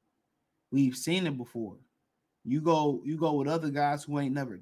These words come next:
did it before. That's the problem. You know, and obviously there, there's gotta be a rapport there.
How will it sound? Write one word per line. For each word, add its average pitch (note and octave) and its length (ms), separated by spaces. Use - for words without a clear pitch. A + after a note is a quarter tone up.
did F#3 180
it A#2+ 140
before. A#2+ 300
That's F3 200
the A#2 100
problem. C3 540
You C3 100
know, D3 100
and C#3+ 120
obviously F3 360
there, D3 220
there's D#3+ 280
gotta C#3+ 260
be C#3 140
a B2+ 60
rapport D3+ 440
there. G#2+ 260